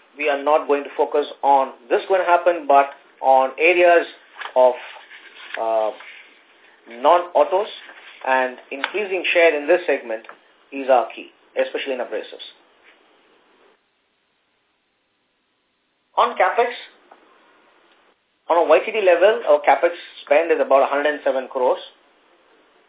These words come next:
and standalone capex is about fifty-eight crores, of which major spend has been towards a new coated maker, which has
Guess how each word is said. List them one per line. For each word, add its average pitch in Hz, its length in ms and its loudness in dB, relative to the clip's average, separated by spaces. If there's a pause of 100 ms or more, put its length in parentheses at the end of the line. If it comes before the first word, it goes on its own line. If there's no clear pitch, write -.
(920)
and 135 240 -2
standalone 175 460 2
capex 151 320 2
is 143 60 -8
about 135 280 2
fifty-eight 135 540 -10
crores, 107 260 -6 (1080)
of 131 200 0
which 180 100 0 (160)
major 156 220 0 (120)
spend 147 240 0
has 139 280 -2
been 143 200 -8
towards 139 320 -4
a 123 60 -8
new 143 360 -10
coated 131 320 -6
maker, 123 360 -4 (480)
which 131 140 -14
has 131 140 -2